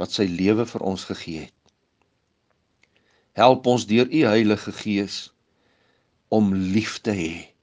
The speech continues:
Om U lief te hê met ons hele hart. Help ons om ook mekaar lief te hê. Lei ons deur die Heilige Gees, dat ons nie net van liefde sal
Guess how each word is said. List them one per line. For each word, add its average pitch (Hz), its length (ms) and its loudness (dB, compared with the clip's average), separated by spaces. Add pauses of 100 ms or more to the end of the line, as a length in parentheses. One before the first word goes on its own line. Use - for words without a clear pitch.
(1200)
Om 143 180 2
U 180 240 -2
lief 113 320 0
te 107 140 2
hê 110 100 2
met 107 160 0
ons 101 240 -4
hele 170 240 -2
hart. 90 560 -10 (1200)
Help 113 280 -2
ons 101 400 2 (1040)
om 117 160 -2
ook 120 200 0
mekaar 120 560 0
lief 92 300 -6
te 95 140 -4
hê. 82 200 -4 (2500)
Lei 107 240 4
ons 110 240 2
deur 104 240 2
die 104 120 2
Heilige 101 480 0
Gees, 101 500 -4 (1120)
dat 110 160 -2
ons 120 240 2
nie 160 120 0
net 135 240 0
van 110 240 0
liefde 127 260 -2
sal 113 220 -2